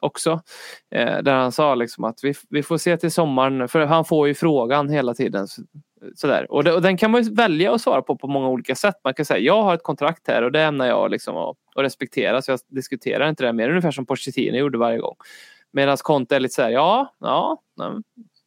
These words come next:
får se, bara så länge de backar, har, visar att de, att de vill, för jag är en vinnare och vi, så länge de visar att de vill, då kommer jag vara kvar. Vad, vad tycker ni om de här uttalandena?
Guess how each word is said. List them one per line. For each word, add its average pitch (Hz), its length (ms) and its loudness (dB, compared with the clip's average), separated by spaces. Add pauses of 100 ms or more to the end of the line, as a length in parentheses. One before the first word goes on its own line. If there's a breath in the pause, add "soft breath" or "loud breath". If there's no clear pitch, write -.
(340)
får 294 180 -2
se, 196 240 2
bara 151 240 0
så 165 100 -6
länge 160 220 2
de 220 140 0
backar, 190 460 2 (800)
har, 190 580 -2
visar 190 360 2
att 180 180 2
de, 185 360 0
att 180 120 2
de 185 140 2
vill, 180 240 2
för 170 80 0
jag 180 180 4
är 226 40 2
en 240 120 0
vinnare 175 380 4
och 180 120 0
vi, 185 80 -2
så 180 100 -6
länge 185 180 0
de 233 100 0
visar 247 240 0
att 190 100 0
de 180 100 -2
vill, 156 160 0
då 151 120 0
kommer 277 200 -6
jag 143 80 -2
vara 165 100 -6
kvar. - 220 -2
Vad, 208 180 -2
vad 247 120 0
tycker 262 300 0
ni 139 60 0
om 151 100 0
de 311 100 -4
här 294 100 0
uttalandena? 120 640 -2